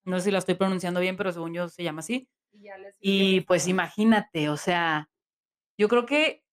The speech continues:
Speaker 1: ahorita los atletas, he visto muchos que están sacando videos en YouTube.
Speaker 2: Sí.
Speaker 1: Obviamente, es,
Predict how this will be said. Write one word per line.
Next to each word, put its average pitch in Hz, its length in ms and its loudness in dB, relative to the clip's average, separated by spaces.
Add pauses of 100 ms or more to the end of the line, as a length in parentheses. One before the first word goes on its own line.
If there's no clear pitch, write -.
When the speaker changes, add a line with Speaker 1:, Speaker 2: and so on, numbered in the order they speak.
(200)
Speaker 1:
ahorita 208 380 0
los 247 180 0
atletas, 214 480 -2
he 208 60 -4
visto 214 260 -8
muchos 220 340 -10
que - 60 -18
están 190 240 -10
sacando 202 600 -2
videos 180 300 0
en 196 100 -4
YouTube. 196 500 -2 (180)
Speaker 2:
Sí. - 60 -20 (440)
Speaker 1:
Obviamente, 247 680 0 (680)
es, 208 200 -2